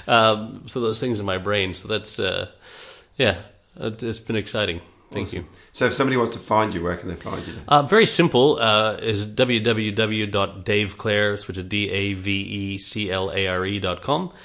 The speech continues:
Speaker 2: Yeah.
Speaker 1: That's my website. Um, obviously on Facebook, I, I go under the tag The Prophet for Purpose, so P R O P H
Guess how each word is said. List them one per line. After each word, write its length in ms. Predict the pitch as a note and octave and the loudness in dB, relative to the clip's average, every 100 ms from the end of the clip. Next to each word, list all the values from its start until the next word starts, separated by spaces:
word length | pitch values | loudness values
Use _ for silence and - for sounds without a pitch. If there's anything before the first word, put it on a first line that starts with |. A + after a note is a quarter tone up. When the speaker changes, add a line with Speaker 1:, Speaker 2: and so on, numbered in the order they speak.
| - | -12
Speaker 2:
Yeah. 140 | G#2 F#2 | -8 -6
Speaker 1:
That's 160 | G2+ G#2 | -4 0
my 80 | |
website. 480 | G2 B2 - E3+ F3+ - - - _ G2 | 0 0 0 -2 -2 -8 -20 -20 _ -2
Um, 420 | G2 F#2+ F#2+ G2+ | 2 4 2 0
obviously 280 | A2 G#2 G2+ | -2 0 -2
on 120 | F2+ | 2
Facebook, 520 | A2+ G#2+ A#2+ A2 - | 2 2 0 -4 0
I, 160 | A2 G#2 | 0 2
I 100 | G2+ | 0
go 200 | A#2 B2+ | 2 2
under 240 | A2+ G#2+ | 4 2
the 200 | F#2+ G2+ | 0 -4
tag 320 | F2+ A2 G2+ F#2+ | -4 -2 -2 -4
The 80 | |
Prophet 420 | - A2+ A2 - - | 0 2 2 0 -8
for 80 | G2 | -4
Purpose, 380 | A#2 A#2 D3+ | -2 -2 -2
so 220 | - F2+ - - - | -2 -2 -4 -20 -8
P 180 | B2 G#2 | -2 0
R 200 | G2 G2 | 2 0
O 160 | G#2 | -2
P 280 | G#2 G#2+ G2 | -4 -2 0
H 440 | F#2+ F#2 - - | 0 -2 -8 -10